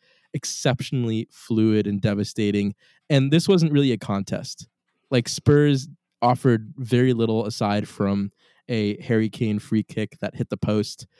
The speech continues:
And if I was a Spurs fan, I would be incredibly worried that Jose Mourinho is signed on to this project until twenty twenty-three.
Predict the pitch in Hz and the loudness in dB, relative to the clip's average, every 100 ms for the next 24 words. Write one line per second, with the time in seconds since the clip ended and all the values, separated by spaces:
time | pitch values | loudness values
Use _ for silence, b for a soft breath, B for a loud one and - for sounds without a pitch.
0 | b b 147 123 - 151 180 135 117 - | b b 0 0 4 6 6 4 2 0
1 | - 123 123 - 113 107 104 101 _ _ | 0 2 2 0 -2 0 -2 -4 _ _
2 | _ _ _ _ 127 131 139 127 131 135 | _ _ _ _ 0 4 4 4 4 2
3 | 127 117 - 139 147 147 139 107 101 104 | -2 -8 -2 2 2 2 2 0 0 -2
4 | 113 - - 123 120 120 117 110 110 107 | -4 -10 -4 -4 -2 -2 0 0 0 0
5 | 104 104 - - 107 110 104 107 110 - | 0 -2 -2 -4 -4 -2 -2 -2 -4 -2
6 | 113 107 - 107 104 110 104 - - 117 | 0 -2 -4 -2 -2 -2 -6 -6 -10 -8
7 | - 107 - 117 110 117 107 - 110 104 | -2 -4 -2 -4 -2 -2 -4 -2 0 0